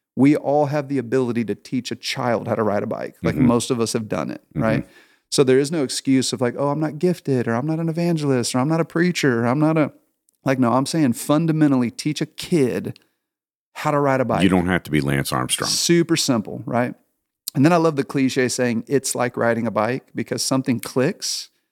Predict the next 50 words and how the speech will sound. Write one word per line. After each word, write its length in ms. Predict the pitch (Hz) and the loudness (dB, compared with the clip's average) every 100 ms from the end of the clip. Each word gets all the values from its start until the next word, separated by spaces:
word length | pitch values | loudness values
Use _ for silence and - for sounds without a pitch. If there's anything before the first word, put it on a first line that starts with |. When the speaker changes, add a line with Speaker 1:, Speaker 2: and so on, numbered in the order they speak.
| _ | _
Speaker 1:
the 60 | 120 | 2
moment 480 | 117 123 135 147 - | 4 6 4 2 0
you 120 | 120 | -6
put 300 | - - - | -4 -6 -2
those 200 | 135 120 | -2 0
elements 380 | 117 117 123 - | 0 0 -4 -6
together. 540 | 117 113 110 127 135 - 135 | -6 -2 -2 -2 -4 -8 -12
Speaker 2:
Mm-hmm. 220 | - 123 | -8 -4
Speaker 1:
The 80 | 110 | -2
dad 360 | 98 127 127 | 2 2 2
finally 240 | 123 131 127 | -2 -4 -2
lets 220 | 120 117 | -2 -2
go 120 | 127 | -2
of 40 | 123 | 0
the 60 | 110 | 0
back 240 | 120 120 | -2 -2
of 60 | 110 | -8
the 60 | |
seat, 460 | 104 - 120 127 - _ _ _ _ - | -8 -6 -4 -6 -10 _ _ _ _ -2
and 80 | 117 | 0
they 60 | |
take 260 | 127 170 170 | 2 0 0
off. 460 | 117 135 117 _ _ - | -2 -4 -10 _ _ -2
And 120 | 123 | 2
then, 140 | 131 127 | 4 4
like, 220 | 120 - | 2 -2
from 360 | - 151 143 | -2 0 2
that 340 | 113 127 165 - | 0 0 0 -2
moment 480 | 151 151 151 147 123 | 0 2 4 2 2
on, 320 | 139 110 104 | 0 0 -2
for 120 | 120 | -2
the 120 | 110 | -2
rest 320 | 113 127 135 | 2 0 0
of 100 | 139 | -4
your 140 | 135 123 | -2 0
life, 340 | 113 123 104 | 0 0 -2
something 520 | - - 139 139 143 127 | -4 -2 0 2 0 2
inside 580 | 135 135 - 101 135 | 4 4 2 2 2
your 160 | 127 113 | 2 0
body 440 | 107 104 123 117 | 2 2 0 -2
clicks, 640 | 113 - 139 - - - - | -8 -6 -4 -4 -6 -10 -8
and 180 | 117 107 | -4 0
you 80 | 113 | 0
just 220 | 113 - | 0 2
know 220 | 113 120 | 2 2
how 120 | 120 | 2
to 100 | 113 | -2
do 260 | 101 98 107 | -2 0 0
it, 200 | - - | -2 -6
right? 280 | - 107 117 | -2 0 0